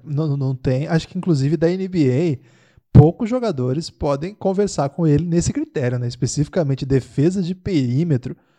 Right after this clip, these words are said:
Quando você tem o Pat Beverley, é um cara que tá na N B A. Claro que ele faz outras coisas bem, mas ele tá na N B A por causa disso, né, Lucas? Se você tirar essa característica dele,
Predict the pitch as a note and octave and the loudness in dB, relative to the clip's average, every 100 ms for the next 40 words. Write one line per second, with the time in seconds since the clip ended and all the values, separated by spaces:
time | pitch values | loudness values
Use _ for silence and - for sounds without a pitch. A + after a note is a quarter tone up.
0 | _ _ - C3+ - G3+ F3+ D3 D3+ - | _ _ 0 2 2 -2 0 0 0 -2
1 | C#3+ - A#2+ A#2 C3 D3+ D#3 D#3+ C#3+ - | -4 -4 -2 0 0 0 2 0 -4 -6
2 | C3 B2+ A#2+ A#2+ C#3+ - - F#3 A3+ A3 | -8 -6 -4 -2 -2 -4 -4 -4 -4 -8
3 | E3 C#3+ C#3 F3+ _ _ _ _ _ C#4 | -2 0 0 -2 _ _ _ _ _ -2
4 | D#4 C#4 - F3 D3 D#3+ D#3 C#3 - C#3 | 0 0 2 4 6 4 4 0 0 2
5 | C#3 B2+ A#2 A2 G#2+ A#2 B2+ - A#2+ B2 | 2 0 -2 -4 -4 -2 -4 -2 0 2
6 | D#3 D3 A#2+ A#2 - C#3+ E3+ E4 C3+ A2+ | 2 2 0 0 -2 -2 -2 -4 -6 -6
7 | - B2 A2+ A2+ - B2 B2+ C3 - E3+ | -6 -6 -6 -10 -10 -8 -6 -6 -2 0
8 | D3+ D3 E3 F3+ D#3 C#3 C#3+ C3+ C#3 C#3+ | 2 0 -2 -4 -6 -6 -6 -6 -6 -8
9 | A#2+ A#2+ C#3 | -4 -4 -4